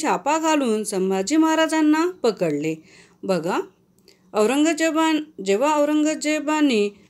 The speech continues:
कुतुबशाही व आदिलशाही यांचा पाडाव केल्याच्या नंतर आपले सर्व लक्ष त्यांनीही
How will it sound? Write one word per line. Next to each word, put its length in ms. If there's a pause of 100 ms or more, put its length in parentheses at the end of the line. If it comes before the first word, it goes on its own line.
(1400)
कुतुबशाही 760 (320)
व 200 (100)
आदिलशाही 720
यांचा 380
पाडाव 340
केल्याच्या 420
नंतर 480 (340)
आपले 300
सर्व 380
लक्ष 340
त्यांनीही 1000